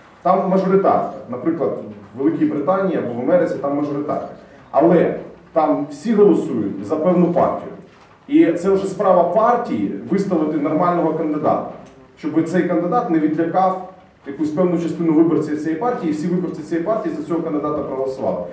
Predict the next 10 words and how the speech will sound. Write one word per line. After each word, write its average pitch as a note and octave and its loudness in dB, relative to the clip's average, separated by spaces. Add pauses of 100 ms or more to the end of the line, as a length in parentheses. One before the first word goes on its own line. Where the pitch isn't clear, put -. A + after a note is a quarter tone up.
(200)
Ніяких E3+ 2
самовисуванців F3+ 0
там D3 0
немає. D3+ 0 (800)
Тому F3+ -2
що, G3 2 (260)
ну, F3 4
це G#3+ -2 (180)
політика, G3 0
вона F#3+ 0